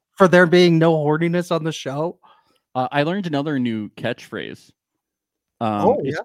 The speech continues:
Speaker 2: it's called fubbing.
Speaker 1: What is that?
Speaker 2: The practice of ignoring one's companion or companions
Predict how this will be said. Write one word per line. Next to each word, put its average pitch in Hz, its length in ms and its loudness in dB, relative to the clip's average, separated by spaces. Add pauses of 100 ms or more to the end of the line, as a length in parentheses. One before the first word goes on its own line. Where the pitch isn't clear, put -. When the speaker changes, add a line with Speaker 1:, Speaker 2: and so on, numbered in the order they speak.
Speaker 2:
it's 139 140 -14
called 127 240 -2
fubbing. 120 640 -6 (1160)
Speaker 1:
What 143 180 -10
is 135 140 -10
that? 123 320 -14 (540)
Speaker 2:
The 147 80 2
practice 165 600 -6
of 151 140 -4
ignoring 135 560 -2
one's 139 340 -4
companion 123 720 -6
or 117 180 -6
companions 113 840 -6